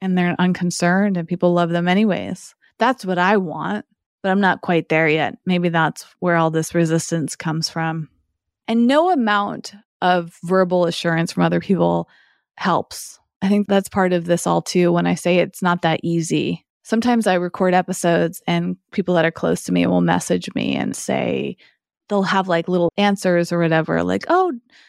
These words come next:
you're doing great," or, "Oh, I like you no matter what you look like," or whatever else. And it's just, here I go with the anyone again. Most people can relate to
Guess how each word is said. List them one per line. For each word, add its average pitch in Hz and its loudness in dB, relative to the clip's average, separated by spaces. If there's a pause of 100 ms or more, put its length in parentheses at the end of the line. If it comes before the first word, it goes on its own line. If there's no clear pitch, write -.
(180)
you're 254 0
doing 254 2
great," 208 0
or, 170 -2
"Oh, 277 0
I 208 0
like 220 0
you 220 0
no 196 0
matter 185 2
what 180 2
you 170 0
look 170 0
like," 165 0
or 175 0
whatever 170 2
else. - -2
And 190 -2 (280)
it's 247 -4
just, - -2
here 180 0
I 175 4
go - 0
with - 0
the - -2
anyone 165 0
again. - -4 (180)
Most 294 2
people 226 0
can 202 0
relate 180 -4 (280)
to 175 0